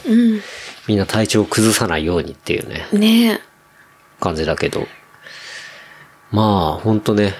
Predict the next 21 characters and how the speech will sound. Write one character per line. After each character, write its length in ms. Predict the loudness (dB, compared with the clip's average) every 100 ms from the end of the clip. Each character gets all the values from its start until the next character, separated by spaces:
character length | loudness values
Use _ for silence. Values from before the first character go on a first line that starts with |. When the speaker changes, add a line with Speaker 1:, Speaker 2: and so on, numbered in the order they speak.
| -8
Speaker 2:
あ 120 | -4
っ 60 | -4
と 160 | 0 2
い 40 |
う 80 | 2
間 100 | 2
に 240 | 0 -2 -4 -12 -12 -8
気 160 | -2 -2
温 120 | -2
が 80 | -2
下 160 | -2
が 100 | -4
っ 40 | -6
て 340 | -8 -6 -6 -10 -14 -12 -2
お 60 | -2
り 120 | 0
ま 120 | -2
す 160 | -4 -4
が、 140 | -2
Speaker 1:
う 100 | 2
ん。 300 | 4 4 0